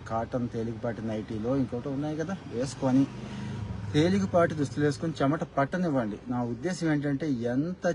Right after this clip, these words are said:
చెమట పడితే అంత మంచిది. ఎంత చెమట ఈ వేసవికాలం పడితే అంత బాడీలో ఉన్నటువంటి మలినాలన్నీ బయటకు వచ్చేస్తున్నాయి అని సంతోషపడండి.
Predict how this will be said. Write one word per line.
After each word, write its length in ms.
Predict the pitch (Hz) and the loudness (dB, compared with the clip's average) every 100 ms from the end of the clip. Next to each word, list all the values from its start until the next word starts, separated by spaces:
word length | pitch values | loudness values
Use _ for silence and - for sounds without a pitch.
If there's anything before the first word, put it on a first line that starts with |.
| - | 0
చెమట 340 | 131 131 147 160 | 2 4 2 -2
పడితే 500 | - 127 120 - 165 - 123 | -2 -2 -2 -2 -2 -4 -2
అంత 280 | 127 127 | -2 0
మంచిది. 580 | 127 113 107 107 98 120 113 101 104 | 0 0 -4 -6 -4 -4 -2 -4 -4
ఎంత 340 | 131 180 - | -4 -4 -2
చెమట 420 | 170 - 143 180 170 | -2 2 0 2 2
ఈ 160 | 156 135 | 2 4
వేసవికాలం 680 | 131 143 156 147 139 135 135 | 2 2 -4 0 2 2 2
పడితే 440 | 123 120 - 156 - - | -2 -4 -4 -4 -4 -2
అంత 600 | 127 151 165 160 147 117 - - | 0 0 -2 0 2 2 -4 -10
బాడీలో 500 | 120 123 139 147 143 | -2 0 2 2 4
ఉన్నటువంటి 560 | 139 135 131 131 123 131 | 4 4 2 0 0 -2
మలినాలన్నీ 800 | 110 113 143 151 143 135 131 135 | -2 0 0 2 2 4 4 4
బయటకు 400 | 104 113 139 143 | 0 -4 -4 -4
వచ్చేస్తున్నాయి 600 | 135 - 131 - 131 135 | -6 -2 -4 -2 0 2
అని 140 | 131 120 | 2 0
సంతోషపడండి. 920 | - 131 170 185 - 117 104 98 | -2 -2 -2 -4 -4 -6 -4 -6